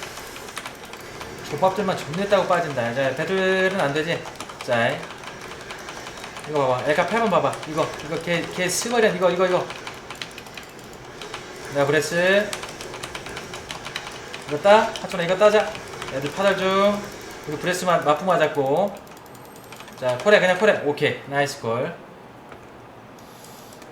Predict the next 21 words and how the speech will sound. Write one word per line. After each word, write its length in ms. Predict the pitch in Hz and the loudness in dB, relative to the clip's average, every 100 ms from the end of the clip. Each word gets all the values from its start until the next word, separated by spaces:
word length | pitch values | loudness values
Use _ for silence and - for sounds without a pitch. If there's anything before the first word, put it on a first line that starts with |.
| - - - - - - - - | -20 -20 -20 -20 -20 -20 -20 -10
자, 80 | 127 | -2
모여봐. 520 | 131 147 117 127 170 - - - - 156 | 2 4 4 2 0 -8 -18 -20 -14 -2
우리 480 | 156 156 156 151 151 | 2 4 4 2 2
그 220 | 147 143 | 4 4
십일 260 | 143 226 214 | 2 4 4
다리 240 | 175 185 | 4 2
있나? 180 | 175 170 | 0 -2
십일 240 | - 196 | -2 -2
다리? 300 | 170 170 180 - - - - - - - - - - - - - - - | 0 0 -2 -6 -16 -20 -8 -6 -6 -8 -16 -18 -20 -20 -20 -20 -16 -8
자, 60 | 147 | 4
아, 120 | 151 | 6
셋이, 340 | 220 254 247 | 10 8 8
셋이 280 | 208 269 - | 10 10 10
다리로 300 | - 170 220 | 6 6 8
다시 160 | 196 170 | 8 8
날아간다. 380 | 147 139 127 117 | 6 4 2 2
배틀 220 | 147 170 | 2 2
올릴 180 | 151 - | 2 4
거야. 380 | 127 117 139 - | 6 6 4 0
자, 360 | - - - | -10 -16 -4
모여봐. 480 | 131 139 135 151 | 4 6 6 4